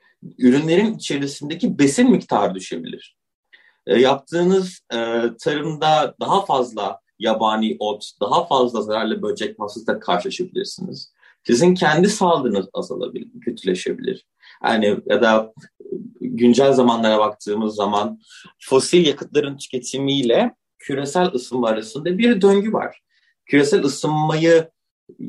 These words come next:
e, arttıran şey, küresel ısınmayı kötüleştiren şey fosil yakıtların kullanımı.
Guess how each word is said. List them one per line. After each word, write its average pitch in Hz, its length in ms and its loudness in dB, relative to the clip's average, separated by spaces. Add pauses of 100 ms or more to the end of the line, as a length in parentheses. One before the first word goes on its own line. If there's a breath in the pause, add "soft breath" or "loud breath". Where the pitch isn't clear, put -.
(180)
e, 113 140 2
arttıran 127 720 2
şey, 131 200 -8
küresel 127 200 -2
ısınmayı 147 240 -8
kötüleştiren 135 600 -4
şey 220 280 -6
fosil 170 280 -4
yakıtların 180 520 -2
kullanımı. - 600 -8